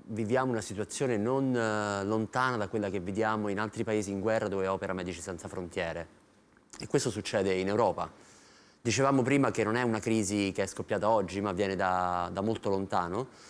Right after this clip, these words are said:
Ricordo lo scorso autunno, quando con Medici Senza Frontiere ho lavorato sull'isola di Lesbo,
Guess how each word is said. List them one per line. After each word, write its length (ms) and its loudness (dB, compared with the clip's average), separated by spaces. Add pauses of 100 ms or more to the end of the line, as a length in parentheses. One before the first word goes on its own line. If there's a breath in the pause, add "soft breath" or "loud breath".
(380 loud breath)
Ricordo 420 4
lo 80 6
scorso 300 -2
autunno, 300 4
quando 400 2
con 120 -4
Medici 240 -2
Senza 260 -4
Frontiere 380 0
ho 40 2
lavorato 580 2
sull'isola 380 -2
di 80 0
Lesbo, 500 2